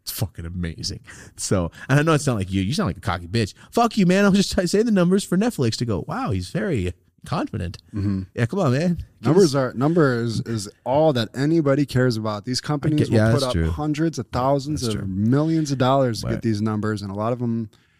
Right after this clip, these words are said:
Speaker 2: it's not easy to do, even when you throw that much fucking money at it.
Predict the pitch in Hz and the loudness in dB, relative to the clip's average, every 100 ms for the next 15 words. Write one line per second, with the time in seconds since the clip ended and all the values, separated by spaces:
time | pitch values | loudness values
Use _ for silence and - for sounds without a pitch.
0 | - - 107 - 117 131 156 185 147 147 | -20 -16 -8 -2 2 2 2 0 -2 0
1 | 147 147 131 131 156 123 117 127 120 107 | 4 2 4 2 4 2 0 -2 -2 -2
2 | - 123 113 117 110 - 117 104 117 139 | -2 -2 -2 -4 -6 -4 -4 -2 -2 -4
3 | 95 92 90 | -6 -8 -10